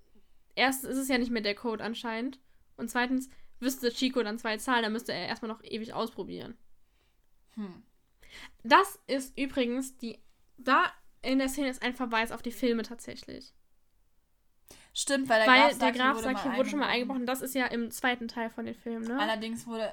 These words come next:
Speaker 2: in den Hörspielen auch schon eingebrochen.
Speaker 1: Ja, aber
Speaker 2: Bei dem, äh, Verehrer.
Speaker 1: Ja, aber, ähm,
Speaker 2: Und auch, äh, bei Tina wird entführt und so.
Speaker 1: Ja, aber ich glaub halt, dass, also ich fand, das ha-, hing halt mit, also das, ich hab jetzt gedacht, wäre von den Filmen, weil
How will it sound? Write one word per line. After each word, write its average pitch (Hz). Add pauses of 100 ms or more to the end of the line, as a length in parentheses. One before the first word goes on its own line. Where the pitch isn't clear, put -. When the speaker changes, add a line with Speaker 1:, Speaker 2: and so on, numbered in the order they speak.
Speaker 2:
in 208
den 208
Hörspielen 220
auch 214
schon -
eingebrochen. 202 (320)
Speaker 1:
Ja, 226 (460)
aber 247
Speaker 2:
Bei 240
dem, 202
äh, 202
Verehrer. 208 (400)
Speaker 1:
Ja, 233 (140)
aber, 254
ähm, 240 (400)
Speaker 2:
Und 208
auch, 208
äh, 202
bei 196
Tina 208
wird 196
entführt 208
und 208
so. 202 (100)
Speaker 1:
Ja, 247
aber 247
ich 262
glaub 262
halt, 277
dass, 254 (400)
also 240
ich 262
fand, 277
das 262
ha-, 262
hing 262
halt 269
mit, 240
also 226
das, 240
ich -
hab 254
jetzt 254
gedacht, 233
wäre 226
von 233
den 220
Filmen, 262
weil 226